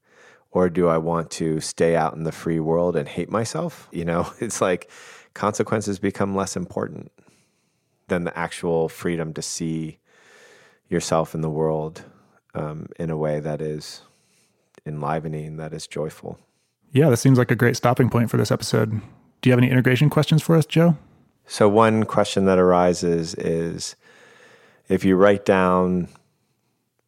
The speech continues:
Speaker 1: four of the things that trigger you most in the world, in what ways are you judging or disowning your, that part of yourself? In what ways are you judging or disowning that part of yourself?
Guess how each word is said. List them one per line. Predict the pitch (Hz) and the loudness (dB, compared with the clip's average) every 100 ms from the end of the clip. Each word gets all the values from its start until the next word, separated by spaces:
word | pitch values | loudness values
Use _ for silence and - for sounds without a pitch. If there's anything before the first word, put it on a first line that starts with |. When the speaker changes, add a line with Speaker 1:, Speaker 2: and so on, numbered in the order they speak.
| _ _ - | _ _ -10
Speaker 1:
four | - 107 104 101 | 0 4 6 4
of | - 87 | 0 0
the | 90 | -2
things | - 90 87 | 0 -2 -2
that | 85 - | -4 -2
trigger | 90 85 | -2 0
you | 82 80 | 0 -2
most | 78 80 - | -2 -4 -4
in | 87 | -4
the | 87 | -2
world, | 90 92 95 95 - _ _ _ _ _ _ _ _ _ _ _ _ _ _ _ _ - | -2 -4 -4 -8 -16 _ _ _ _ _ _ _ _ _ _ _ _ _ _ _ _ -4
in | 90 | 0
what | 95 - | 2 2
ways | 92 87 85 85 82 | 2 2 2 -2 -6
are | 85 85 85 | -6 -4 -2
you | 82 82 80 | -4 -4 -4
judging | 78 87 82 85 87 85 | -2 -2 0 -2 -4 -4
or | - 82 | -6 -8
disowning | 73 82 78 78 78 78 | -6 -6 -6 -4 -4 -6
your, | 73 73 78 - | -8 -8 -12 -14
that | 85 78 - | -8 -6 -6
part | 73 69 | -8 -8
of | |
yourself? | 65 - - - - _ _ _ _ _ _ _ _ - | -10 -12 -14 -16 -18 _ _ _ _ _ _ _ _ -10
In | 80 82 | -6 -4
what | - | -4
ways | 82 78 | -4 -4
are | 78 | -4
you | 76 | -6
judging | 71 76 76 76 73 73 _ | -6 -6 -6 -8 -10 -16 _
or | 82 78 | -8 -6
disowning | 78 - 73 73 | -8 -8 -8 -8
that | 139 - | -10 -14
part | - - | -12 -12
of | 76 | -12
yourself? | 76 - 87 - - | -14 -14 -16 -18 -20